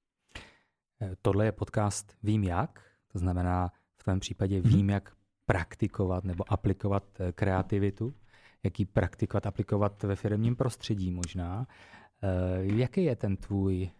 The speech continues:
Speaker 1: eh, návod? Nebo respektive, k-, ještě jinak, k čemu by vlastně kreativita ve firmě měla být?
Speaker 2: Svět se mění,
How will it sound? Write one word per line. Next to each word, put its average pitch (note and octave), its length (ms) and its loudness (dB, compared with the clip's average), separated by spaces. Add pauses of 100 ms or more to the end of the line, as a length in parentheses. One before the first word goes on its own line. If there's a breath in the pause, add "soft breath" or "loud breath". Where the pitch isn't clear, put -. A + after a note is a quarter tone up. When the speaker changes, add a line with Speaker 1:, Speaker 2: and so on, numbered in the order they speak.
(100)
Speaker 1:
eh, G2 240 -6
návod? F2+ 600 0 (600)
Nebo G2+ 160 4
respektive, A2 440 0
k-, - 120 -12 (280)
ještě A#2+ 220 0
jinak, G2 260 0 (500 loud breath)
k - 100 -12
čemu D#3+ 560 4 (120)
by G2 100 6
vlastně G#2+ 380 2
kreativita G#2+ 800 0
ve F#2+ 140 2
firmě A2 640 2
měla F2+ 440 -2 (120)
být? - 320 -4 (2500)
Speaker 2:
Svět G#2+ 340 0
se E3 100 2
mění, F#2 600 2